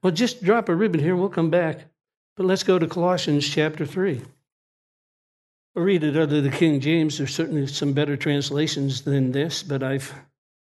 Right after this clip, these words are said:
been praying these things over myself for a while, and so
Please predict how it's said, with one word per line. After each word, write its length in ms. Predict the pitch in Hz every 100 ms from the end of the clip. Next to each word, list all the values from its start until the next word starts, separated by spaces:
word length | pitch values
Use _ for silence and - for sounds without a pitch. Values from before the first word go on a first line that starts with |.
| _ _
been 140 | 151 135
praying 400 | - 156 151 135
these 280 | 143 135
things 260 | - 143 139
over 220 | 143 143
myself 480 | 131 131 - 165 156
for 300 | - 139 135
a 80 | 139
while, 380 | 139 135 135 139
and 160 | 131 127
so 420 | 139 131 131